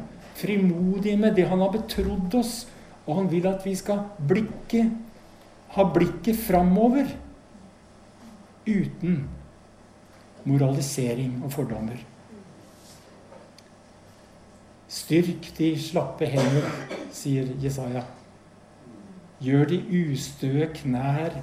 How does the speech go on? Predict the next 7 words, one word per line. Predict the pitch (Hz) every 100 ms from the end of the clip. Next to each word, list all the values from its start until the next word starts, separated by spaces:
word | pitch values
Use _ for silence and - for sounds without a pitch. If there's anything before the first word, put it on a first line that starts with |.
| -
sterke.» | - 175 139 - - 175 - - - - - - - - - - - - - - - - - - - - - - - - -
I | 185 147 160 160 -
The | 156
Message, | 143 127 180 170 -
Message, | 165 139 131 156 170 - 247 175
The | 151
Message | 139 139 208 202 - -